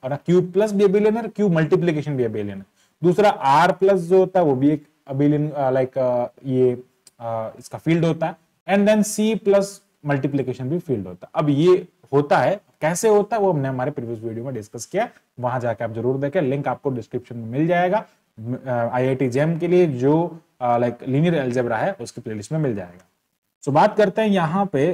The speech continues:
इसके बारे में कि ये होता क्या वेक्टर स्पेस। Definition बताता हूँ proper, then हम इसको समझते हैं। Like F plus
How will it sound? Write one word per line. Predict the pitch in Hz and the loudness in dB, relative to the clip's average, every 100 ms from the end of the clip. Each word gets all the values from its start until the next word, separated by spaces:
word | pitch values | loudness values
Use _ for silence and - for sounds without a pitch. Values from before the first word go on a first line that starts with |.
| - | -2
इसके | 151 - | -6 -4
बारे | 127 120 120 | 0 0 0
में | 165 110 | -2 -4
कि | 196 156 | -6 -2
ये | 156 | 2
होता | 139 156 131 | 2 2 -2
क्या | 113 | -4
वेक्टर | 107 104 - 98 | -10 -12 -16 -20
स्पेस। | - 110 - | -18 -20 -8
Definition | 143 143 185 185 185 | -6 0 0 0 -2
बताता | 175 175 | -2 -2
हूँ | 190 | -2
proper, | 180 175 226 | -2 -4 -6
then | 160 143 123 | -4 -4 -2
हम | 127 | -8
इसको | 120 151 | -8 -10
समझते | 123 107 - - | -10 -12 -14 -20
हैं। | _ _ _ _ _ _ _ 185 | _ _ _ _ _ _ _ 0
Like | 190 196 - 196 226 | 0 -2 -4 0 0
F | - _ _ _ | -4 _ _ _
plus | 190 202 - | 2 4 0